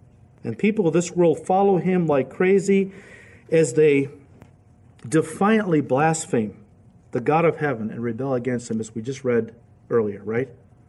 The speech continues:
The Antichrist blasphemes God, blasphemes the saints of God, blasphemes the tabernacle of God,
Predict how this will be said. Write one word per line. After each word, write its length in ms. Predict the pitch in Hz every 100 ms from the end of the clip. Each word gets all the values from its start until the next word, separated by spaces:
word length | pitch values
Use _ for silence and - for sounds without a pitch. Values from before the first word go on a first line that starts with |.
| _ _
The 100 | -
Antichrist 580 | 156 180 170 151 147 123
blasphemes 680 | 117 156 185 180 180 160 131
God, 460 | 123 135 135 127 110
blasphemes 680 | 139 185 180 - 165 151
the 80 | 131
saints 320 | - 139 135
of 120 | 127 117
God, 280 | 131 127 120 - - -
blasphemes 680 | 131 180 196 196 190 170 156
the 100 | 143
tabernacle 720 | - 165 151 139 135 131 123
of 100 | 110
God, 400 | 117 117 117